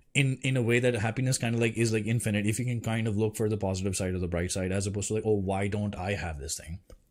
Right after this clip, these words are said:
So that was something really interesting. And you can train to make every example, uh, that of happiness and enjoyment, and happiness is unlimited. And, um, one of the other things previously was <clears throat> the, um, I, I've,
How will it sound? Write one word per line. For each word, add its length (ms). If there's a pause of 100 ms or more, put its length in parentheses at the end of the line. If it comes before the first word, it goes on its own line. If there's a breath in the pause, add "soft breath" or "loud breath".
(380)
So 120
that 100
was 120
something 240
really 180
interesting. 460 (680 loud breath)
And 100
you 80
can 140
train 240
to 80
make 240
every 260
example, 520 (280 loud breath)
uh, 360 (240 loud breath)
that 280
of 80
happiness 400
and 120
enjoyment, 360
and 100
happiness 380
is 100
unlimited. 540 (640 loud breath)
And, 220
um, 180
one 80
of 60
the 100
other 180
things 300
previously 480
was 400
<clears throat> 20
the, 840
um, 480 (520 loud breath)
I, 160
I've, 360